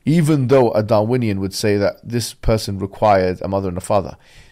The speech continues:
then we believe in this kind of s-, metaphysical int-, uh, interaction or intervention, which caused something which is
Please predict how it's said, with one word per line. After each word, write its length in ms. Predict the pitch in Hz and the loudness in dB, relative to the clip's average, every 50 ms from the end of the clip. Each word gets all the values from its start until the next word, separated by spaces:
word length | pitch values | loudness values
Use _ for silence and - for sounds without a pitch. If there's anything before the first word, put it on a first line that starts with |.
| _ _ | _ _
then 100 | - 110 | -4 -2
we 80 | 139 151 | 0 0
believe 280 | 139 139 131 131 110 | 0 0 0 -2 -2
in 60 | 110 101 | -4 -6
this 120 | 98 - | -6 -6
kind 220 | - - 117 107 98 | -6 -6 -6 -4 -4
of 140 | 92 - - | -6 -8 -12
s-, 200 | - - - - | -16 -18 -16 -12
metaphysical 1000 | - 113 107 107 117 139 139 - 127 110 - - 127 113 113 110 - 104 101 - | -8 -4 -2 0 2 0 0 0 -2 -6 -4 -6 -6 -6 -6 -6 -6 -6 -6 -4
int-, 300 | - 117 113 110 - - - - | -4 -4 -6 -6 -8 -12 -12 -8
uh, 100 | - 110 101 - | -6 -6 -4 -4
interaction 760 | - 120 110 - - 104 113 135 - - - - 101 101 - - _ _ _ _ | -6 -8 -8 -6 -2 0 0 0 0 -2 -6 -6 -6 -6 -8 -12 _ _ _ _
or 140 | - 110 107 | -6 -4 -4
intervention, 760 | 120 120 110 - 101 95 123 135 135 - - - 80 87 110 - - - - - - - _ - | -4 -4 -4 -4 -2 0 0 0 0 -2 -4 -6 -8 -8 -10 -14 -18 -20 -20 -20 -20 -16 _ -2
which 300 | 113 117 110 - - - | 0 0 0 -2 -4 -4
caused 360 | - 139 139 139 135 127 120 | 0 2 4 4 2 2 0
something 460 | - - 139 135 117 - - 110 104 | -2 0 0 0 0 -2 -4 -4 -4
which 220 | 104 101 95 - 104 | -4 -4 -6 -4 -4
is 260 | 101 92 - - | -4 -4 -6 -10